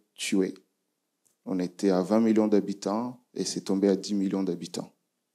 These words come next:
à cause de cette pratique. Mille neuf cent soixante, on obtient l'indépendance avec, euh, notamment un de, symbole de cette indépendance s'appelle Lumumba, qui va être tué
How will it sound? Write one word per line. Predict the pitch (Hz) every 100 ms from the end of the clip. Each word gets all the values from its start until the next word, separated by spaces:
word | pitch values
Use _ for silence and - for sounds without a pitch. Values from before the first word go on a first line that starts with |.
| -
à |
cause | 92 - 104
de | 92
cette | 90 - - - - _
pratique. | - 104 - - - - _ _ _ _ _ _ _ _
Mille | 120 127
neuf | 131 123
cent | - 120
soixante, | 113 120 98 113 127 - -
on | 110
obtient | 107 - 113
l'indépendance | 101 98 98 92 87 - - - -
avec, | 92 90 107 110 - - _ - - - _ _ _
euh, | - 95 92
notamment | 98 104 104 107 117 - -
un | 110 107
de, | 101 98 -
symbole | 90 - 113 104 107 107
de |
cette | 98 95 -
indépendance | 95 95 92 98 107
s'appelle | 92 87 98
Lumumba, | 98 107 113 98 101 135 - _ _
qui | -
va | 101
être | 101 101
tué | - 101 101 - -